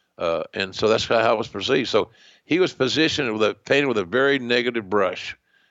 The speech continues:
after that situation. And somewhere along the way, you know, somebody said, "Hey, look,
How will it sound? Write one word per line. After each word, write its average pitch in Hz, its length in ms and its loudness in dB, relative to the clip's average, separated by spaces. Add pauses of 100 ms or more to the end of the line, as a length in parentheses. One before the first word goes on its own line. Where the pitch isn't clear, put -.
(100)
after 98 220 -2
that 92 140 -4
situation. 87 680 -2 (640)
And 101 140 -6
somewhere 123 340 0
along 117 260 0
the 104 80 -2
way, 117 480 0
you 107 80 -12
know, 90 60 -14
somebody 92 320 -4
said, 98 180 -2
"Hey, 104 100 4
look, 104 300 0